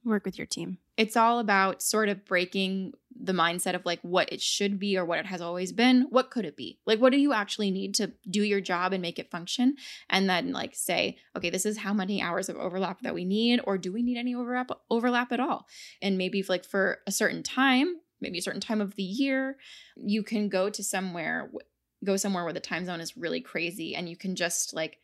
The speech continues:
Speaker 2: exchange emails to each other and have that, and have that be how it is for maybe a month or two. And then you can go back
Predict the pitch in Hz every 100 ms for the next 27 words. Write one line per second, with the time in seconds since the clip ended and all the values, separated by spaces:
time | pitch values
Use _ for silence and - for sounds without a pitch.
0 | _ - 196 - - 185 190 - 185 180
1 | 180 180 180 - - 170 - 175 170 175
2 | 175 - _ - 151 156 185 160 165 -
3 | - 190 180 180 160 - 151 - 170 180
4 | 156 160 170 - 180 175 170 - - -
5 | 185 175 - 180 - - - - - -
6 | 185 - 202 180 - 185 185 160 190